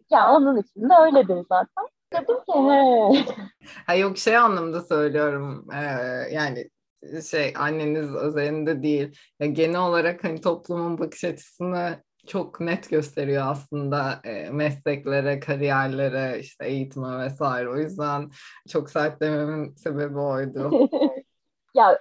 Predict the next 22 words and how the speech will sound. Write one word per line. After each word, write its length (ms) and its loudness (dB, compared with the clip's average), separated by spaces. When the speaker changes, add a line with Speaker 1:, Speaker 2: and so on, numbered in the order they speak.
Speaker 1:
aslında 460 -2
şöyle 300 0
de 120 -6
bir 80 -18
şey 180 2
var. 160 2
Bu 200 -4
bahsi 360 0
geçen 400 -2
hani 380 -4
teyzem 440 4
ailemizden 960 2
tam 300 -4
da 180 2
olmasa 600 0
bile 200 -12
gerçekten 680 0
hayatımda 400 4
çok 340 2
önemli 440 -2
bir 80 -8
insan. 460 -10